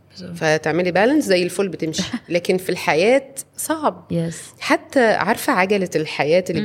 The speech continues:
Speaker 2: بيرسموها في الكوتشنج
Speaker 1: Yes.
Speaker 2: وكده، هتلاقيها بقى بين الشغل والتعليم وال-، وال-، والحياة الشخصية والصحة وال-،
Speaker 1: مهم.
Speaker 2: وكل الحاجات دي الدايرة،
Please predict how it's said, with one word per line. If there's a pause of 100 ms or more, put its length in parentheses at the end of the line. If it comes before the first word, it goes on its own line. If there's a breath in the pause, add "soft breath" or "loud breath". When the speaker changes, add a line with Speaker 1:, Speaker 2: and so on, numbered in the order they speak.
Speaker 2:
بيرسموها
في
الكوتشنج
Speaker 1:
Yes. (100)
Speaker 2:
وكده، (360 loud breath)
هتلاقيها
بقى (300 loud breath)
بين
الشغل
والتعليم
وال-، (200)
وال-،
والحياة
الشخصية
والصحة
وال-،
Speaker 1:
مهم.
Speaker 2:
وكل
الحاجات
دي
الدايرة،